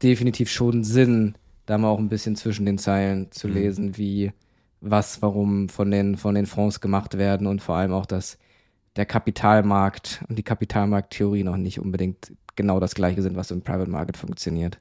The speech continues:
Speaker 2: Gut, das sind so, so zwei Themen. Also einmal
Speaker 1: Ja.
Speaker 2: Secondaries an sich,
Speaker 1: Ja.
Speaker 2: ähm, und dann auch die Motivation der Fonds, ähm, die f-, für Retail anzubieten, wenngleich die ja oft gar nicht aktiv an, an Retail herantreten.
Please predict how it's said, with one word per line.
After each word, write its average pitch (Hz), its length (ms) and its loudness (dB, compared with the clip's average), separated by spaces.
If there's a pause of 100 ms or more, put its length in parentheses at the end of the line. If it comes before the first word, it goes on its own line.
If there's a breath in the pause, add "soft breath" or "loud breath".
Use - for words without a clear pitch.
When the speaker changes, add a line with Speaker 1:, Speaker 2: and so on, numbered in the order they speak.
(100)
Speaker 2:
Gut, 101 100 2
das 98 100 0
sind 113 200 2 (120)
so, - 80 -10
so 92 120 -2
zwei 101 260 4
Themen. 98 280 0
Also 92 140 0
einmal 101 160 2
Speaker 1:
Ja. 80 60 0
Speaker 2:
Secondaries 147 540 6
an 156 160 6
sich, 190 420 2
Speaker 1:
Ja. 95 180 -8 (140)
Speaker 2:
ähm, 107 300 8
und 107 60 6
dann 107 120 8
auch 113 120 4
die 113 120 2
Motivation 113 960 6
der 95 140 8
Fonds, 131 840 4 (420)
ähm, 95 460 2
die 110 280 4
f-, - 200 -4 (140)
für 104 200 0
Retail 110 360 4
anzubieten, 90 800 -2
wenngleich 110 320 6
die - 100 6
ja 107 60 6
oft 110 160 0
gar 101 100 6
nicht 90 160 2
aktiv - 440 -2
an, 90 260 4
an 90 140 4
Retail 95 260 2
herantreten. 82 640 0